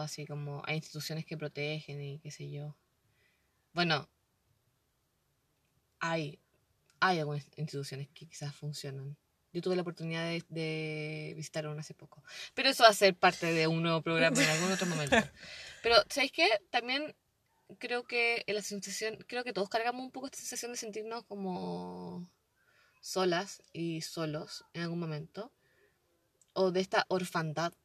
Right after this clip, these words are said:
Speaker 1: Yo creo que también
Speaker 2: Mm.
Speaker 1: tiene que ver quizás más como con un senti-, sentimiento de orfandad, o sea, como de, de, de sentir que no hay un cómplice.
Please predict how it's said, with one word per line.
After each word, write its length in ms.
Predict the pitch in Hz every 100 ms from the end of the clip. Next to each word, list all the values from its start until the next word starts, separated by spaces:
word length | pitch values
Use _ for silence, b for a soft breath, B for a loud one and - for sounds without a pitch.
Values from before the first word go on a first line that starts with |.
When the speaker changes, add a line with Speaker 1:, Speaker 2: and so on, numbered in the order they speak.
| _ _ _ _ _ -
Speaker 1:
Yo 80 | 208
creo 20 |
que 80 | 208
también 200 | 208 -
Speaker 2:
Mm. 20 |
Speaker 1:
tiene 120 | 208
que 80 | 208
ver 100 | 202
quizás 180 | - 208
más 160 | 214
como 340 | 214 202 202 190
con 140 | 196
un 80 | 196
senti-, 380 | 196 185 - 190
sentimiento 500 | 190 185 190 185 190
de 120 | 185
orfandad, 640 | 175 175 - 160 160 180 196 -
o 60 | 180
sea, 140 | 180
como 280 | 175 175 170
de, 260 | 170 165 165 B B B B B _
de, 1040 | 175 175 175 170 170 170 165 165 160 - 175 190 - _
de 200 | 190 190
sentir 380 | 185 180 202 190
que 520 | 202 196 196 196 185
no 60 | 196
hay 60 | 196
un 80 | 175
cómplice. 600 | 208 196 151 151 143